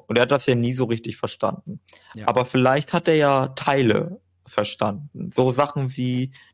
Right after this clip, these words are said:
Speaker 1: dieser Gegenstand hat damit zu tun. Und alle
Speaker 2: Mhm.
Speaker 1: anderen denken, das ist sein Lieblingsgegenstand, weil er den immer so bewacht und besonders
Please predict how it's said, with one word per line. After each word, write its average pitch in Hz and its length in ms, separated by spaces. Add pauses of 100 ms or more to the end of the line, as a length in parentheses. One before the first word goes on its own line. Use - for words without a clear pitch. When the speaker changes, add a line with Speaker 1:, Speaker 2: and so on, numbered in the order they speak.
Speaker 1:
dieser 127 220
Gegenstand 123 640
hat 104 160
damit 104 240
zu - 140
tun. - 420 (680)
Und 117 560 (260)
alle 120 220
Speaker 2:
Mhm. 113 60
Speaker 1:
anderen 147 340
denken, 123 240
das 123 120
ist 120 120
sein 110 180
Lieblingsgegenstand, 110 1120
weil 110 140
er 107 60
den 107 120
immer 107 160
so 104 120
bewacht 117 600
und 117 140
besonders 110 560